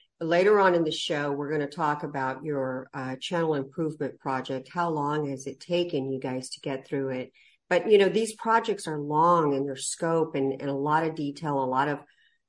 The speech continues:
uh, jumping through hoops. You know, you might get through one hoop, but that doesn't mean you get through the second and the third, making it very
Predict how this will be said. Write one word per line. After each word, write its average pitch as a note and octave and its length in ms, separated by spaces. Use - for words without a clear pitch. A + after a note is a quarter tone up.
uh, C#3 400
jumping E3+ 460
through D#3 240
hoops. - 560
You F3 100
know, D#3 60
you D#3+ 100
might F3 220
get F3 120
through E3+ 140
one E3+ 280
hoop, F#3+ 260
but D#3 80
that D#3 80
doesn't E3+ 180
mean D#3+ 100
you D#3 80
get D3+ 140
through C#3+ 120
the C3+ 100
second F3 400
and C#3+ 120
the C3+ 60
third, F3+ 340
making D4+ 300
it A3 180
very A#3 360